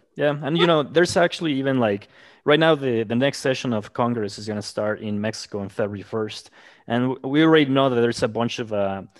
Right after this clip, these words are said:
on the other side, you know, the, the side against legalizing, which are already bringing up all these lies. And, you know, they already made their position clear. And they're, they're preying on the fear where they go like,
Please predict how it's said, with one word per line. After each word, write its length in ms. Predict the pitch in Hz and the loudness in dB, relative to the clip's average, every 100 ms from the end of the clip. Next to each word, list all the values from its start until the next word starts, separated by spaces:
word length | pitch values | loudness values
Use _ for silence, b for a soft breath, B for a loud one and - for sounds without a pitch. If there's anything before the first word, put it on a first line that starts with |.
| b b - | b b -2
on 100 | 135 | 4
the 80 | |
other 120 | 160 139 | 6 4
side, 340 | - 104 101 | 0 -4 -2
you 60 | 113 | -2
know, 100 | 110 | 0
the, 240 | 104 101 | -2 -4
the 160 | 104 107 | -4 -6
side 260 | - 127 | 0 0
against 480 | 120 98 117 113 107 | 0 -4 -4 -2 -4
legalizing, 720 | 110 101 98 107 107 - 107 b b b | -6 -6 -4 -4 -4 -10 -12 b b b
which 160 | - 104 | -10 0
are 100 | 131 | 4
already 220 | 131 131 | 6 6
bringing 340 | 120 120 117 113 | 4 2 2 2
up 140 | 107 | 0
all 140 | 110 | -2
these 180 | 98 92 | -2 -8
lies. 480 | 107 110 104 107 - b b b | -6 -4 -4 -8 -14 b b b
And, 100 | 123 | -2
you 60 | 117 | 2
know, 140 | 110 | 4
they 180 | 110 123 | 4 4
already 300 | 127 120 113 - | 6 4 0 -4
made 240 | 113 110 | -2 -2
their 120 | 107 | -2
position 680 | 104 110 - 143 151 - 107 | -6 -10 -6 -4 -4 -8 -10
clear. 380 | - 104 107 117 b b _ - | -6 -4 -4 -6 b b _ 0
And 440 | 120 123 120 113 127 | 2 2 0 -4 0
they're, 240 | 135 - 131 | 0 0 -2
they're 120 | 127 | -2
preying 300 | - 156 156 | 2 2 4
on 100 | 143 | 2
the 60 | 104 | 0
fear 520 | - 131 127 123 110 | -4 0 2 2 0
where 160 | 117 | 0
they 100 | 117 | 2
go 100 | 120 | 2
like, 300 | 113 107 104 | 2 0 -2